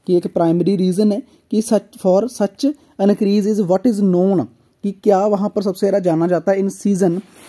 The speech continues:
abundance based management, कि वहाँ की जो मैनेजमेंट है उसके द्वारा। There are, अब यहाँ पर देखिए कि there are लगा दिया है, मतलब कि अब प्रेजेंट की वो बात कर रहा है। Biologists throughout the state,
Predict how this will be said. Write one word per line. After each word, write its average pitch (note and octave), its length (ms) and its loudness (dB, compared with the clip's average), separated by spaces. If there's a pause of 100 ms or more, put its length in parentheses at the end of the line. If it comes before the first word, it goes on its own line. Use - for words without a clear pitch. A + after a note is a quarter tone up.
(200)
abundance G#3 500 0 (140)
based F3+ 360 4 (140)
management, D#3+ 600 0
कि F3+ 80 -2
वहाँ E3 260 -2
की F3+ 80 -4
जो F3+ 140 0
मैनेजमेंट E3 600 -2
है F3 120 -4 (340)
उसके A3+ 300 2
द्वारा। C3 380 -2
There G3 300 0 (100)
are, D#3+ 240 0 (440)
अब E3 140 -2
यहाँ F3 180 2
पर F3+ 120 -2
देखिए F3+ 340 -4 (260)
कि G#3 80 -2
there F#3 320 2 (140)
are F#3 320 0
लगा F3+ 240 0
दिया F3+ 280 0
है, F#3+ 80 -4
मतलब F3+ 320 -4
कि F#3+ 120 -2
अब F#3+ 120 -4
प्रेजेंट D#3+ 420 -2
की F3+ 120 -6
वो F#3+ 180 -2 (300)
बात F3 300 0
कर D#3 140 -2
रहा C#3+ 100 2
है। C#3 80 -2
Biologists F#3+ 540 -2
throughout G3+ 560 2 (340)
the F#3+ 120 2
state, G3 680 4